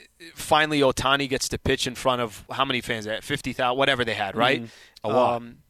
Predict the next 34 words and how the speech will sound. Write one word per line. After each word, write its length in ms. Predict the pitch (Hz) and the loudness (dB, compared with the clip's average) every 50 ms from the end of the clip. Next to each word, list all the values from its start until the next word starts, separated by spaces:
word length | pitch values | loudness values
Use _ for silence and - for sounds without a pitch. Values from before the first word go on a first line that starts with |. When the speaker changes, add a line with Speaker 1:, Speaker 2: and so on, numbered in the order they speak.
| - - - - _ - | -20 -20 -20 -20 _ -6
Speaker 1:
it 140 | 175 190 - | -6 -4 -4
freaking 480 | - - - 220 220 - - 196 147 | -4 0 0 0 2 2 0 0 0
feels 480 | - - - 143 147 143 135 127 110 107 | -2 -6 -2 2 2 4 4 2 0 -2
really 400 | 110 117 127 139 139 135 135 127 | -2 2 2 2 4 2 0 -2
good 380 | 120 113 113 123 120 120 113 - | -2 -2 0 0 2 0 0 -2
to 100 | 120 104 | -4 -4
see 220 | - - 131 123 | -2 -2 -2 -2
some 240 | 110 - 127 117 113 | -2 -2 -4 -2 -2
of 60 | 117 | -4
these 180 | 107 107 101 - | -6 -4 -6 -6
highlights, 720 | - - 107 110 110 110 110 107 107 110 - - - - - _ _ _ _ _ _ _ - | -4 -2 -2 -2 -2 -2 -2 -2 -2 -2 -2 -2 -4 -4 -6 _ _ _ _ _ _ _ -10
and 440 | 127 123 123 120 120 120 120 120 120 | -6 -6 -4 -4 -4 -6 -6 -8 -8
it 160 | - 127 113 - | -8 -8 -8 -10
feels 440 | - - 156 156 160 156 151 131 - | -6 0 4 6 6 6 4 2 0
good 540 | - - - 135 135 131 127 120 120 - - | -4 0 4 6 6 8 8 6 4 2 -2
to 560 | - - 123 117 113 113 113 113 113 110 101 - - - - - _ _ _ _ _ _ | -2 0 0 0 0 0 0 -2 -2 -4 -6 -8 -14 -20 -20 -20 _ _ _ _ _ _
just 280 | - 160 190 180 - | 0 2 2 2 2
kinda 340 | - - 180 180 170 147 120 | 2 2 0 2 2 2 2
see 320 | - - - - 147 156 151 | 2 0 -2 -2 -2 -4 -4
the 200 | 123 123 113 117 | -4 -2 -2 -2
energy 420 | 117 120 127 123 117 107 113 117 107 | 0 0 0 0 0 0 -2 -4 -4
at 100 | 104 - | -4 -6
these, 220 | 110 110 104 98 107 _ | -8 -8 -8 -10 -10 _
uh, 100 | 110 110 | -6 -4
stadiums 520 | 101 - - - 113 110 104 107 104 104 - | -4 -4 -4 -4 -4 -4 -4 -6 -8 -8 -8
again, 180 | 104 - 117 - | -8 -8 -8 -6
especially 560 | - - - - 247 247 - - 214 151 117 | -4 -2 -2 -2 -2 -2 -2 -2 -2 -2 -2
baseball. 760 | 104 - _ - 101 110 117 - - - 123 117 117 120 117 110 | -4 -8 _ -6 -4 -2 -2 -2 -2 2 2 4 4 4 4 2
Like, 300 | 104 104 107 - - - - _ _ _ _ _ - | -2 -6 -8 -12 -16 -18 -20 _ _ _ _ _ -14
uh, 60 | - - - - - - 277 254 - _ _ _ _ - _ | -14 -14 -14 -14 -16 -20 -20 -20 -20 _ _ _ _ -18 _
God 280 | - 185 190 202 170 - | -2 2 2 2 2 2
bless 280 | 127 139 139 123 - | 2 4 4 4 2
baseball, 540 | - 123 123 123 110 - - 113 107 104 101 | 0 0 0 2 0 0 0 -2 -2 -2 -2
but 280 | - 113 110 104 - | -2 -2 -2 -2 -4